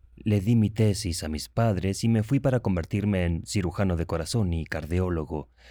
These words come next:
Y, am, ah, una de las cosas que descubrí en ese entonces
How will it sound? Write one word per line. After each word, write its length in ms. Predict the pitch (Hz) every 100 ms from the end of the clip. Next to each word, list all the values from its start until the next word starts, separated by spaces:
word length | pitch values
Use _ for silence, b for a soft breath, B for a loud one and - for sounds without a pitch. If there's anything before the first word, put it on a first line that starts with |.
| b b b b _ _
Y, 460 | - 120 117 113 110
am, 520 | 110 110 110 113 104 104
ah, 460 | - 113 110 107 - b b b b _ _ _ -
una 280 | 135 160 170
de 120 | 127
las 180 | 101 -
cosas 340 | 113 107 95
que 140 | -
descubrí 760 | 90 87 - 87 95 113 95 78
en 120 | 71
ese 200 | 82 104
entonces 680 | 101 135 117 110 110 113